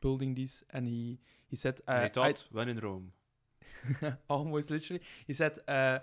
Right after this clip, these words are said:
Speaker 1: uh, "I didn't know how to," oh, wait, I have written it down somewhere.
Speaker 2: You did write it down. I read it, but I don't remember.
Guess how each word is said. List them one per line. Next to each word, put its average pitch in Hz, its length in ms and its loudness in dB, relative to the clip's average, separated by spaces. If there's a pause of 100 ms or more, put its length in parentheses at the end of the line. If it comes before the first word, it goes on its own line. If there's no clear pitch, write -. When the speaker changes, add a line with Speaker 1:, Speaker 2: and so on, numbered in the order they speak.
(400)
Speaker 1:
uh, 127 220 0
"I 135 100 4
didn't 151 300 4
know 147 220 8
how 135 280 10
to," 127 600 0 (520)
oh, 123 200 -6
wait, 120 220 -6
I 117 260 -6
have - 240 -16 (260)
written 139 280 -8
it 139 140 -10
down 131 260 -6
somewhere. 135 560 -6
Speaker 2:
You 98 100 -8
did 95 240 -10
write 87 140 -12
it - 100 -20
down. 104 180 -20 (1000)
I 95 40 -6
read 95 140 -6
it, 90 140 -8
but 92 100 -12
I - 20 -12
don't 90 180 -12
remember. 90 500 -4